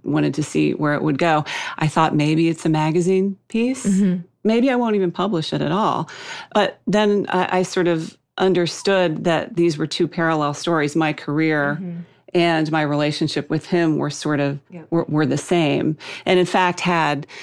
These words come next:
Speaker 1: sort of the same sort of ending, which was that the contraction of the magazine industry. I was
Speaker 2: Mm-hmm.
Speaker 1: at Esquire for almost nine years.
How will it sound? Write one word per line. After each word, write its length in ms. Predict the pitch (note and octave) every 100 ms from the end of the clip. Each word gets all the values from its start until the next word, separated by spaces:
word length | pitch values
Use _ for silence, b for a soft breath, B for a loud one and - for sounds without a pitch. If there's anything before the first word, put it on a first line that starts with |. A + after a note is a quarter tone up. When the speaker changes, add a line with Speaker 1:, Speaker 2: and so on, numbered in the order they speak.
| B B B _
Speaker 1:
sort 240 | - F3+ D#3
of 140 | C#3+
the 60 | D#3
same 520 | - E3 D3+ D3 D3
sort 200 | - E3+
of 140 | D#3 -
ending, 640 | E3+ F3 D#3 C#3+ - -
which 300 | D#3 D#3 -
was 400 | D#3 D3 C#3 -
that 320 | D#3 C3+ - -
the 180 | D#3+ E3+
contraction 640 | - D#3+ F3 D#3+ D3+ E3+
of 100 | D3+
the 80 | C#3+
magazine 560 | C3+ D3 D#3+ D3 D3+ -
industry. 520 | D3+ - D3 - A#2+
I 80 | -
was 200 | G3 G3
Speaker 2:
Mm-hmm. 80 | F3+
Speaker 1:
at 100 | -
Esquire 520 | D3+ D3+ D#3+ D3 C#3+
for 220 | - C#3+
almost 500 | D3 C#3 D3 C#3+ -
nine 280 | E3 D#3 C#3+
years. 480 | D3 E3 C#3+ C#3+ -